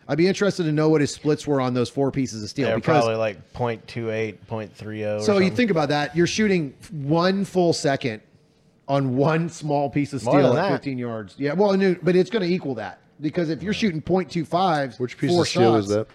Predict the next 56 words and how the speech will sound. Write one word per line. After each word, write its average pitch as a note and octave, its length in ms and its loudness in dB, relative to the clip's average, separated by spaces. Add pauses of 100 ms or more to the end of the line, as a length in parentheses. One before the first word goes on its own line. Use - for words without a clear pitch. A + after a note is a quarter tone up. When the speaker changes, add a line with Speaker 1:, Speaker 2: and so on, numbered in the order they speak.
(140)
Speaker 3:
The G#2 80 -6
Speaker 1:
far G#2 180 4
Speaker 3:
last? B2+ 160 2
Speaker 1:
top D#3 220 0
right. C3 240 -2
Yeah, B2 220 -4
very, C#3 360 -2
uh, C#3 140 2
not D#3 200 -2
the E3+ 80 0
last C#3+ 260 -4
one, D3+ 80 -2
the C3+ 60 -2
one C3+ 140 -2
before A#2+ 280 -4
the G#2 100 -6
last. G2+ 260 -8
Speaker 2:
So A#2 400 0 (600)
five A#2 360 0
shots A2+ 340 -4
before. G2+ 480 -12 (640)
Speaker 1:
Yeah, A#2+ 160 -4
five B2+ 280 -2
shots A#2+ 260 -2
before. - 180 -14
Speaker 2:
Plus B2 280 0
nine, A2+ 320 -4
nine A2 220 -6
shots G#2+ 260 -6
before. G2+ 180 -8
Speaker 1:
Yeah, B2+ 60 0
it'd A2 80 -2
be A#2+ 100 -2
nine A#2+ 200 -4
shots G#2+ 220 -8
before G#2+ 220 -8
'cause G#2+ 140 -12
you A#2+ 100 -8
had G2 220 -12
two, C#3+ 340 -6
three, B2 400 -8
four, A2+ 200 -14
five. F#2+ 300 -14 (120)
Yeah, G2+ 100 -16
you F#2+ 60 -14
had F#2 100 -18
five A2 60 -6
Speaker 2:
No, B2 60 2 (120)
Speaker 1:
shots. A#2 340 -2
Speaker 2:
no, A2 100 -6
Speaker 1:
At A2 60 -2
the G#2+ 60 -2
Speaker 2:
I A2 100 -2
Speaker 1:
end. A#2+ 100 -4
Speaker 2:
missed - 360 -4 (1040)
this. - 1400 -12